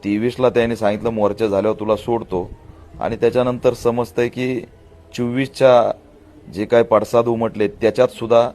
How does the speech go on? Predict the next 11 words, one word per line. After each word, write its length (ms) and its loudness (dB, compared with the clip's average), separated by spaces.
याला 220 2
दंगलीचा 520 0
आरोपी 280 -2
करण्यात 420 -4
आलाय. 240 -6
हे 140 -6
एवढं 260 0
उघड 340 -2
उघड 260 -4
योग्य 340 -2
नाहीये. 380 -2